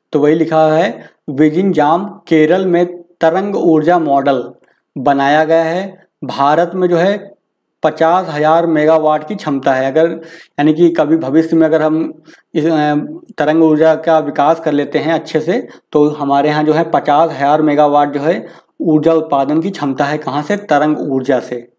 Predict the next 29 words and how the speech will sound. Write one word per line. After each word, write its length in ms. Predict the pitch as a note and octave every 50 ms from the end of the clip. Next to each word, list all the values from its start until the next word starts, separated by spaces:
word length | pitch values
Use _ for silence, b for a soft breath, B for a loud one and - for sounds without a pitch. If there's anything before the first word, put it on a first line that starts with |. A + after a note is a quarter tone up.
| _ _ -
ठीक 180 | - F3 F3
है। 300 | G#3+ C3 - - - _ _ _ _ _ _ _ _ _ _ _ _ _ _ _ _ _ _ _ _ _ _ b b b b b b b b
अगली 260 | - D#3+ D#3+ F#3+ G#3+
देख 140 | G#3+ G#3+ G3
लेते 200 | G3+ G#3 G3 G#3+
हैं 100 | - -
कौन 180 | G#3+ G#3 G#3 F#3+
सी 120 | G3 G#3+
ऊर्जा 240 | G#3 G3+ G3+ G3 G3+
है 80 | G3 G3+
आपकी, 180 | G3 G3+ A3+
ओटेक। 520 | A3+ - - D#3+ D3+ - - D#3 - - - - - _ -
ओटेक 360 | F3 E3 E3+ E3 G#3+ G3+ G#3 -
का 100 | A3 G#3+
मतलब 260 | G#3+ G#3 G#3 G3+ G#3
अभी 160 | G3+ F#3+ G3
बताया 200 | G3 G#3 G3+ G3
था 60 | G3
हमने 280 | G3+ G#3+ G#3+ A3+ B3 B3+ B3 _ -
क्या, 160 | G3 G#3 A#3+ - - F#3
ओशियन 520 | E3 E3+ E3 E3 - G#3 G3+ A3 A#3 A3+
थर्मल 440 | A3+ E3+ E3 E3 E3+ F3+ G3 G3+ G#3
एनर्जी 500 | - F3+ E3 E3 E3 D#3+ D#3+ F3+ G#3 G#3+
कन्वर्जेंस। 840 | G3+ F3 D#3+ D3 C#3+ C#3+ C#3 C3 B2+ - D3 C#3 B2+ - - - - _ b b b b b b b b b b b
अब 320 | F#3+ G3 F#3+ G#3+ A3 - - _ _ _ _ _ _ _ _ -
इसमें 200 | D#3+ - G#3 G3+
होता 320 | E3+ D#3+ D#3 D#3 G3 G3
क्या 160 | G3 G3 G#3 G3
है, 380 | G3+ G#3+ A3 A3+ - - -